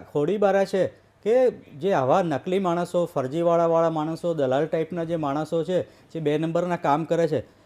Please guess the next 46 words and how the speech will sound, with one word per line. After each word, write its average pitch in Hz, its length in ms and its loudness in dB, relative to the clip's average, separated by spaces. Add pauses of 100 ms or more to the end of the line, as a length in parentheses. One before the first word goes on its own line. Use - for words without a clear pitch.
એમને 208 220 -4
ઘૂસવાની 196 640 0 (1000)
એક 196 220 2 (160)
તક 220 200 6
મળી 156 260 4
જાય 123 180 0
છે 117 120 -4
અને 160 120 -4
એ 185 40 -2
તકનો 185 420 -2
દુરુપયોગ 190 580 0
કરીને 202 260 2
એ - 20 -4
લોકો 185 260 -2
પૈસા 160 400 0
કમાય 139 340 -2
છે 185 160 -4
અને 240 180 -4
એક 208 160 -4
આખી, 214 320 0 (300)
એક 208 160 -2
નેટવર્ક 190 520 4
આવા 175 180 8
લોકોનું 170 420 2
ઊભું 120 180 -2
થાય 113 220 0
છે. 98 120 -6 (400)
એમાં 190 160 -4
સોશિયલ 202 480 0
મીડિયાથી 202 440 2
માંડીને 196 380 0
જેમ 190 160 0
ચિંતને 185 460 -2
કીધું 190 240 -4
એમ 196 120 -2
બીજા 180 260 -2
ઘણા 156 260 0
પરિબળો 160 500 0
જવાબદાર 120 420 -2
છે, 214 140 -6
પણ 220 140 -6
સૌથી 170 400 -2
અગત્યનું 185 540 2
જો 226 140 4
પરિબળ 190 420 4
હોય 190 240 4